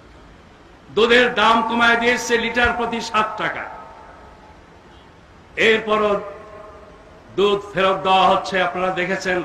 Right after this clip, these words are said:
রাস্তায়, সড়ক পথে দুধ ফেলে দিয়ে জনগণ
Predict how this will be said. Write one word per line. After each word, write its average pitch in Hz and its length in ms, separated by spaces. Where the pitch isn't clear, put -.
রাস্তায়, 180 460
সড়ক 190 280
পথে 180 240
দুধ 185 220
ফেলে 190 300
দিয়ে 180 180
জনগণ 165 360